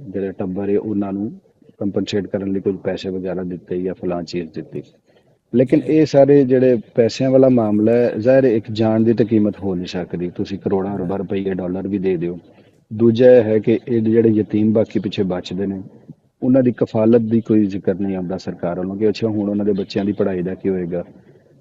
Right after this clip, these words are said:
Speaker 1: ਜ਼ਿੰਦਗੀ ਦਾ ਕੀ ਹੋਏਗਾ, ਘਰ ਦਾ ਕਮਾਉਣ ਵਾਲਾ ਜੀਅ ਜਿਹੜਾ ਮਾਰ ਦਿੱਤਾ ਗਿਆ ਹੈ। ਸੋ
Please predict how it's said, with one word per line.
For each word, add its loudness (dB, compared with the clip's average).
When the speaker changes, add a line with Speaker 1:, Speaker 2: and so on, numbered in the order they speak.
Speaker 1:
ਜ਼ਿੰਦਗੀ 2
ਦਾ 4
ਕੀ -2
ਹੋਏਗਾ, 0
ਘਰ -2
ਦਾ -6
ਕਮਾਉਣ -2
ਵਾਲਾ 2
ਜੀਅ -4
ਜਿਹੜਾ -4
ਮਾਰ -6
ਦਿੱਤਾ -10
ਗਿਆ -8
ਹੈ। -14
ਸੋ 0